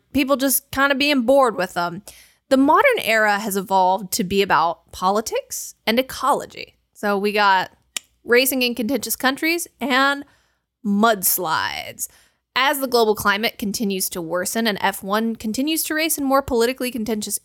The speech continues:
nations, there's a pretty good chance we will see more races canceled over unprecedented natural disasters or unstable politics. It's a real fun time. <laughs>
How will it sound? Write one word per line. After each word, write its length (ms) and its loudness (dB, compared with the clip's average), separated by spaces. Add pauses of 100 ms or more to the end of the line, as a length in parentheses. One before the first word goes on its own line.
(120)
nations, 640 -2 (480)
there's 140 0
a 60 2
pretty 460 -2
good 280 2
chance 440 -2
we 120 -6
will 100 -4
see 160 -4
more 340 -4
races 520 -4
canceled 560 -6
over 500 -4
unprecedented 720 -2
natural 320 -2
disasters 680 -2
or 460 -4
unstable 500 2
politics. 640 -2
It's 220 -6
a 160 -6 (560)
real 240 4
fun 280 0
time. 520 0
<laughs> 60 0